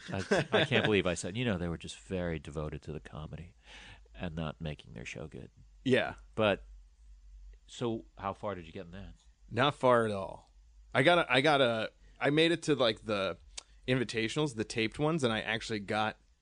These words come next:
Speaker 2: a joke on, on T V, which
Speaker 1: Oh, yeah?
Speaker 2: was, you know, that was a little bit of a win 'cause not everybody got that.
Speaker 1: Right.
Speaker 2: They filmed a, uh, they went back to my hometown, uh, Allentown, where I'm actually from,
Speaker 1: Ah.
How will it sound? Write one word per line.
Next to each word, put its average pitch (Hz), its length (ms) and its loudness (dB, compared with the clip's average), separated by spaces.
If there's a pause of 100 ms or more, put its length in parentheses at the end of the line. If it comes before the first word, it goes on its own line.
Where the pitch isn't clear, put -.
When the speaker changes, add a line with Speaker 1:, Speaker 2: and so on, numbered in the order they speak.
Speaker 2:
a 98 80 -6
joke 104 400 -4
on, 101 360 -4
on 101 180 -2
T 104 180 -4
V, 104 260 -4
which 104 160 2
Speaker 1:
Oh, 107 40 4
yeah? 104 180 4
Speaker 2:
was, 139 260 -4 (340)
you 165 100 0
know, 107 260 -4 (680)
that 104 100 -4
was 110 140 0
a 104 60 -2
little 117 240 4
bit 110 140 2
of 101 100 -6
a 101 60 0
win 110 360 0
'cause 104 160 -6
not 107 160 -2
everybody 107 400 -4
got 107 280 -4
that. 101 320 -4
Speaker 1:
Right. 110 360 -4 (140)
Speaker 2:
They 110 100 0
filmed 143 440 4
a, 110 200 4
uh, 92 300 0
they 110 80 0
went 123 140 2
back 113 220 2
to - 60 -4
my 110 100 0
hometown, 110 800 -2 (760)
uh, 95 260 -2 (140)
Allentown, 104 580 -2
where 101 120 -4
I'm 98 100 -6
actually 95 260 -10
from, 101 420 -4
Speaker 1:
Ah. 139 500 -14